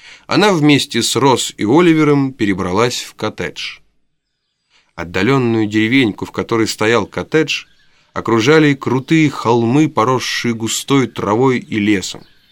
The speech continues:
Над всем этим раскинулось ослепительное бирюзовое небо с ярким диском солнца. Для Оливера, привыкшего жить в грязной толпе среди шума и ругани,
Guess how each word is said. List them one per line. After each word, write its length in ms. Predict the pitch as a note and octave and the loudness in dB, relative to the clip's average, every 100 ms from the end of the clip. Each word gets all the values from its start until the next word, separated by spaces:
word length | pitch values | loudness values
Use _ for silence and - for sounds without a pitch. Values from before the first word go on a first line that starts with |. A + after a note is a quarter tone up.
| _ - - - | _ -20 -16 -12
Над 140 | E2+ | -8
всем 320 | - G#2+ G2 | -4 -2 0
этим 440 | G#2 G#2+ G#2 G2 F2+ | 0 0 -2 -6 -4
раскинулось 640 | F#2+ - B2 B2+ C3 B2 | -6 -6 -4 -2 -2 -2
ослепительное 1160 | C3+ - - B2 D3 E3 D#3+ D3 C#3+ C#3 C#3 C3+ | -2 -4 -4 -2 -4 -4 -4 0 2 4 4 2
бирюзовое 760 | B2+ C3+ B2+ C#3+ C#3 B2 B2 | 2 2 2 4 4 4 2
небо 400 | A#2+ C#3+ C#3 A2+ | 2 2 2 0
с 140 | G#2 - | -2 -2
ярким 520 | A#2 C3 - A2 G2+ | -2 -2 -4 -4 -4
диском 480 | G#2 B2 - G2 F#2 | -4 -8 -8 -6 -6
солнца. 540 | - C#3+ D3+ C#3 - _ _ _ _ _ - - - | -4 -2 -2 -2 -10 _ _ _ _ _ -20 -20 -4
Для 200 | G#2 A2+ | 2 4
Оливера, 460 | C3+ E3 A2+ F#2+ | 6 6 4 0
привыкшего 600 | F2 G2+ C#3+ C3+ C3+ B2+ | -2 0 0 0 0 0
жить 260 | A2+ D3+ A2+ | 0 0 -2
в 80 | F#2+ | -2
грязной 500 | G#2 C3+ B2 G#2+ G2+ | 0 0 0 -2 -2
толпе 520 | A#2 A#2 - C#3 A#2 | 0 0 0 0 0
среди 300 | - G2+ A#2 | 0 -2 -2
шума 440 | A2 - D#3+ B2 | -2 0 2 2
и 60 | A#2 | 2
ругани, 600 | A#2 D3+ F#3+ D#3+ B2 E2+ | 2 2 2 2 2 -2